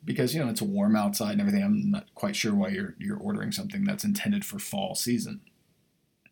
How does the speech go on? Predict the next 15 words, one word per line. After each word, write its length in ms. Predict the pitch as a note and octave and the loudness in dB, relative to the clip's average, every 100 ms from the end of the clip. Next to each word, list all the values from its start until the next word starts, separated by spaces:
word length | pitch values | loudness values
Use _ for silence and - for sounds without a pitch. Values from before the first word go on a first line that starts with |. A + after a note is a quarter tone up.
| _ _ - - - - | _ _ -20 -20 -18 2
But 160 | E3 - | 2 6
otherwise, 840 | F#3+ A#3+ G#3+ D#3 C#3 C#3 C#3+ - - _ _ _ _ - | 6 8 8 8 6 4 2 0 -8 _ _ _ _ 2
listen, 540 | G3 - G4 G2+ - - _ _ | 4 4 4 2 0 -10 _ _
do 140 | - D#3+ | 2 4
your 140 | C4 | 4
thing, 360 | C4 E3 A#3 A3+ | 4 4 8 8
man. 400 | C#3+ F3+ G#3 G3+ - _ - | 6 6 4 2 -10 _ -4
If 120 | D3 | 4
you 140 | A3 | 6
enjoy 300 | B3+ G#3 G#3 | 8 8 8
pumpkin 380 | G#3+ G#3 G#3 G3 | 6 4 4 4
spice, 500 | - F3+ G3 G3+ - - | 4 2 2 2 -2 -6
order 240 | A3+ B3+ | -2 0
pumpkin 400 | B3+ A#3+ A#3 A#3 | 2 2 6 6
spice. 520 | G3+ G#3+ A#3+ - - | 6 4 2 0 -2